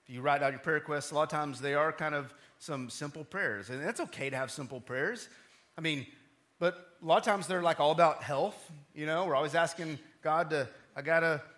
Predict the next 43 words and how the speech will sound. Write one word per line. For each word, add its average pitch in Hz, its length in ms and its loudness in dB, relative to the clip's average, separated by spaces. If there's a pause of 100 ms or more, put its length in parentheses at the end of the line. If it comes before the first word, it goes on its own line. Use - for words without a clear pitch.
doctor's 160 360 -2
visit," 175 340 -4
and 143 100 -6
you 120 100 -8
pray 160 260 0
for 139 160 -8
that, 185 360 4
or 147 100 0
"My 131 140 -4
friend's 151 340 -6
cat's 190 480 -2
sick," 202 360 -4
or 170 100 -4
whatever, 185 520 0
and 135 100 -4
you're 131 160 -2
praying 175 260 -2
for 143 120 -8
that, 196 320 2
or 170 40 -2
you 165 60 -4
got 160 100 0
a 113 40 -6
test 214 560 0
or 165 60 -10
something 196 280 -8
coming 190 220 -2
up, 208 240 4
and 147 100 -4 (260)
those 254 200 2
are 302 80 2
fine 240 680 4 (260)
prayers. 185 460 6
The 165 80 -2
problem 277 560 4 (160)
isn't 240 320 0 (320)
in 240 160 -2
those 226 180 4
prayers, 151 520 6
and 185 60 -2
the 190 60 0
problem 277 360 6
isn't 240 340 -2